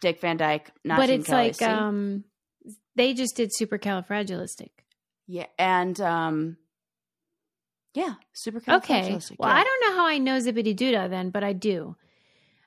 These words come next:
Speaker 2: Um, and because of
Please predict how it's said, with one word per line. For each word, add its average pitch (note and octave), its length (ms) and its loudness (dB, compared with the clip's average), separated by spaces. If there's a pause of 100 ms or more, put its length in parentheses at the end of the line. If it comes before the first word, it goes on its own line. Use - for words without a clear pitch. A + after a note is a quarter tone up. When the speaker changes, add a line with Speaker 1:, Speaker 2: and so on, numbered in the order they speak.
(140)
Speaker 2:
Um, G#3+ 720 2 (1120)
and A#3 500 2
because A#3+ 480 -2
of A#3 120 -4